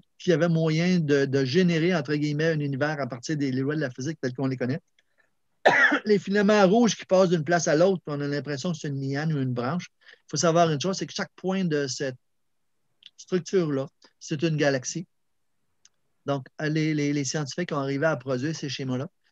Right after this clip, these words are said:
Puis dans l'image du haut qui est du côté bleu, euh, on voit à peu près les mêmes structures.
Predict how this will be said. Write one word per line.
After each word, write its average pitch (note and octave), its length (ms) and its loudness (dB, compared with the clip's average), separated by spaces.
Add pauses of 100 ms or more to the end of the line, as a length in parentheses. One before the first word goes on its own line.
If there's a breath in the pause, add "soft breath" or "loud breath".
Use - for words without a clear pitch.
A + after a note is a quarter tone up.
(160)
Puis D#3 400 0
dans E3+ 220 4
l'image F#3 340 4
du D#3+ 100 4
haut G3+ 120 6
qui F3+ 100 0
est D#3 40 0
du C3 120 -8
côté D3+ 300 -2
bleu, D3+ 300 2 (440)
euh, D3+ 240 2
on D#3 120 2
voit F#3+ 160 4
à - 20 4
peu F#3 140 2
près G3+ 180 0
les G3 100 4
mêmes F#3 200 2
structures. F3+ 460 -2